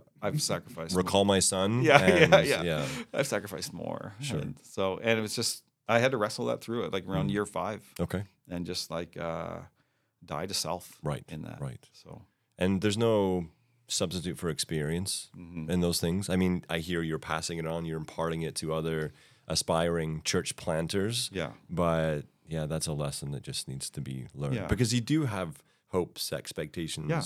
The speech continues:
Speaker 2: dreams.
Speaker 1: Well, we
Speaker 2: but
Speaker 1: train
Speaker 2: those
Speaker 1: them to, like, set out a vision mission.
Speaker 2: Sure,
Speaker 1: Right? <laughs>
Speaker 2: absolutely.
Speaker 1: Like, that we
Speaker 2: Yeah.
Speaker 1: train them to do
Speaker 2: Yeah,
Speaker 1: that.
Speaker 2: that's true.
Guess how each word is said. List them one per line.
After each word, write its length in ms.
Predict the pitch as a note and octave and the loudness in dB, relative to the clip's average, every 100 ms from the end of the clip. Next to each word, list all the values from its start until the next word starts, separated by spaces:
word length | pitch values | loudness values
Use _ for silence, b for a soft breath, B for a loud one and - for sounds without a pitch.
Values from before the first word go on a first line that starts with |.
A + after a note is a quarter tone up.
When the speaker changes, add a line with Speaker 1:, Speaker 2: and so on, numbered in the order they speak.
| - | -4
Speaker 2:
dreams. 560 | F2 D#2+ D2+ C#2+ C#2+ b b | -4 -2 -4 -6 -8 b b
Speaker 1:
Well, 140 | C3+ | 4
we 80 | C3 | 4
Speaker 2:
but 60 | F2+ | 4
Speaker 1:
train 300 | - A#2 C#3 | 4 4 4
Speaker 2:
those 60 | |
Speaker 1:
them 280 | D3+ F#2 E2+ - | 2 0 -4 -6
to, 220 | A2 F2+ | -2 0
like, 180 | F2 F2 _ _ _ | 0 -4 _ _ _
set 280 | - - A2 | -6 -2 0
out 120 | B2 | 0
a 40 | A2+ | 0
vision 260 | G#2+ G#2 | -2 -2
mission. 360 | G2 G#2+ E2 D#2 - _ | -4 -4 -8 -12 -18 _
Speaker 2:
Sure, 340 | F2+ C#3+ A2 D#2 - | 0 2 2 -2 0
Speaker 1:
Right? 140 | A#2 | 4
<laughs> 0 | |
Speaker 2:
absolutely. 400 | A#2+ D#3 A#2+ D#3 | 4 4 4 8
Speaker 1:
Like, 180 | D3+ - | 6 6
that 100 | C3+ | 2
we 100 | C#3 | 4
Speaker 2:
Yeah. 60 | A2+ | 6
Speaker 1:
train 200 | C#3+ C3+ | 6 4
them 80 | B2 | 2
to 60 | |
do 120 | G#2+ A#2+ | 0 0
Speaker 2:
Yeah, 140 | F#2+ | 2
Speaker 1:
that. 100 | - | 0
Speaker 2:
that's 180 | G2 G2+ | -2 -4
true. 200 | - A#2 | -4 -6